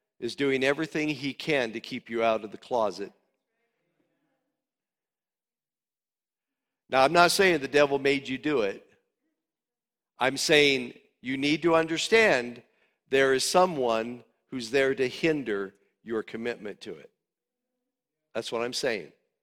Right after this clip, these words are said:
Here's another reason why we don't pray, because sin causes us to run from God. When we commit sin, we get all discouraged. We get, we get, we come under a spirit of condemnation. Remember Adam and Eve? When they sinned,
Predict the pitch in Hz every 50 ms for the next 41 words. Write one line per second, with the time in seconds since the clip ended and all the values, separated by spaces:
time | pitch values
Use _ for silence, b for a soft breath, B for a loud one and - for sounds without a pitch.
0 | _ _ _ _ _ _ _ _ _ _ _ _ _ _ _ _ - 185 208 202
1 | 196 196 208 226 226 220 190 175 165 143 135 147 147 143 139 135 131 135 127 131
2 | 127 117 117 - 131 120 110 101 92 - 117 117 - 147 135 - - - 175 165
3 | 160 165 151 - - 151 151 147 131 127 127 123 131 123 - - - 123 120 131
4 | 135 135 139 127 - 117 98 95 90 95 87 82 - - _ _ _ _ _ _
5 | b b b b b b b - - 170 170 175 175 175 175 185 170 180 190 185
6 | 180 - - 185 190 208 214 220 220 190 156 135 143 143 135 139 131 127 131 123
7 | 120 110 - - - 202 208 208 208 196 202 160 139 139 123 127 131 120 - b
8 | b b b b - 131 139 135 147 123 - - - - - - - - - -
9 | - 156 151 143 123 - 170 175 175 175 175 156 151 147 139 - - - 175 170
10 | 160 147 131 - 160 170 170 165 160 151 156 165 190 196 - 190 170 151 139 156
11 | 170 185 180 175 170 170 180 190 190 180 180 175 180 196 220 226 202 B B B
12 | B - 151 160 151 156 170 196 220 208 - - 220 226 240 262 262 247 220 202